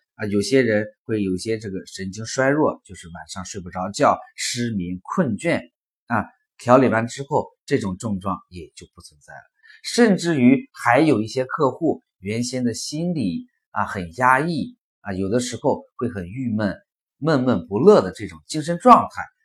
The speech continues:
通过调理之后会得到一个很大的改善。所以这也就是我们整个康复计划带来的最，第三个最重要的结果，就是收获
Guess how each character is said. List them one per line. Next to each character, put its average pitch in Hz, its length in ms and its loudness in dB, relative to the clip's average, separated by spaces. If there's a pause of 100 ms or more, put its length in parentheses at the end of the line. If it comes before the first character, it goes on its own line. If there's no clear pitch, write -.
(140)
通 123 180 -4
过 120 140 0
调 95 200 -8
理 90 120 -8
之 87 220 -18
后 - 200 -14 (180)
会 104 120 -8
得 104 220 -2
到 107 120 0
一 95 120 -4
个 92 280 -8
很 82 400 -6
大 92 200 -4
的 - 120 -18
改 - 100 -20 (100)
善。 80 160 -14 (960)
所 160 260 10
以 143 300 4
这 156 120 0
也 127 140 4
就 123 100 -2
是 123 140 -4
我 98 160 0
们 101 260 -2
整 82 400 -4
个 165 240 2 (300)
康 127 320 2
复 113 180 -10
计 101 240 -10
划 95 160 -4 (160)
带 107 200 0
来 92 160 -4
的 90 200 -8
最， 110 300 -6 (340)
第 127 100 -8
三 214 360 2
个 185 280 0 (200)
最 143 200 -2
重 123 160 -6
要 104 100 -2
的 92 100 -4
结 90 180 -10
果， - 300 -16
就 135 120 0
是 123 300 -2 (220)
收 160 260 2
获 - 340 0